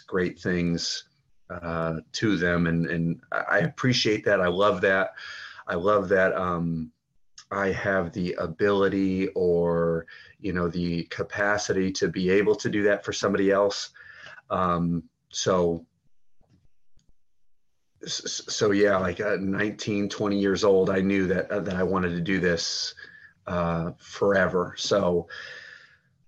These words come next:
linked up with my instructor at the time, asked him if I could, if there was any kind of position that I could take, um, uh, help out with his school and, uh, y-,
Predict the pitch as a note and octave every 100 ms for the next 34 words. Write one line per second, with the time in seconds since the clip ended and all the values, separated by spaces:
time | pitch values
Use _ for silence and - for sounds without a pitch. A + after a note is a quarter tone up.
0 | - A2+ B2+ B2+ B2+ A2+ A#2 A#2 G#2+ G2+
1 | - - - G2+ - A#2+ A#2 A#2+ A2+ A2
2 | - - G#2 - - G#2 G2+ G2+ F#2 -
3 | - F#2+ F#2+ - F#2+ F2+ - F#2 - F2+
4 | F2+ G#2 F2+ E2+ - A#2+ A2+ - F#2+ F2
5 | - F#2 F#2 F#2+ F#2 F2+ F2 E2 F2 -
6 | E2+ D#2+ - _ _ - _ _ _ -
7 | F#2+ F2+ E2+ E2 E2 D#2+ _ - - _
8 | - - _ _ - - - G2+ - A2+
9 | G#2+ F#2+ F#2+ - G#2 - - A#2 A2+ A2+
10 | A#2+ - - - - - G2 F2+ F2 F2
11 | F2 - F2 E2+ D#2+ D#2+ D#2+ F2 _ _
12 | _ - - -